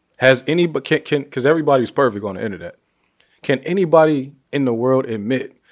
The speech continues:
that they s-, they had an idea, they had an idea, they started to execute the plan, then in the middle of the plan, they realized, "Wait a minute, I thought I had all the information, I thought I did all the research,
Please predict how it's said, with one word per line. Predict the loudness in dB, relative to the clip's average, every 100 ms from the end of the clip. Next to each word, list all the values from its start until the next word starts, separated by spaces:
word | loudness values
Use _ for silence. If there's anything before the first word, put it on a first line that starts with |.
| _
that | -10 -2
they | -2
s-, | -4 -6
they | -6
had | 0 4 4
an |
idea, | 4 2 2 -4 -4
they | -2
had | 0 0
an |
idea, | -2 -4 -6 -8 -12 _ _ _ _ _ _
they | -4
started | -2 2 4 4 2
to | 0
execute | 0 -2 -6 -10 -10
the | -10
plan, | -6 -4 -4 -6 -10
then | -6 -6
in | -4 -6
the |
middle | -2 0 2
of | 2
the | 0
plan, | -4 -4 -2
they | -2 -2
realized, | 0 0 -2 -4 -6
"Wait | -4 -4
a |
minute, | -6 -12 -16 _ _ _ _ _ -12
I | -12
thought | -2 4 4
I | 4
had | 4 2
all | 2
the | -2
information, | -6 -8 -4 -4 -4
I | -8
thought | -2 0
I | 0
did | -2
all | -4 -4
the |
research, | -6 -8 -6 -8 -10